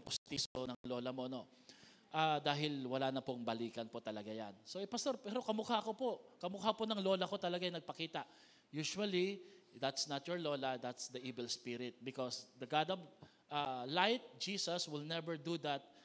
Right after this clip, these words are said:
just to authenticate, ah, yung faith po natin kay Lord. Sapat na po yung Bible.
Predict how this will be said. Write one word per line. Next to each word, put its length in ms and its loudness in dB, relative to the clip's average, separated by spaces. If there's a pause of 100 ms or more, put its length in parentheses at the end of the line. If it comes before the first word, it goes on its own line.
(180)
just 400 -2
to 160 -2
authenticate, 800 -2 (160)
ah, 240 -2
yung 160 -4
faith 320 -6
po 160 -8
natin 240 -4
kay 160 -8
Lord. 240 -6
Sapat 320 -2
na 80 -10
po 80 -4
yung 160 -4
Bible. 400 -12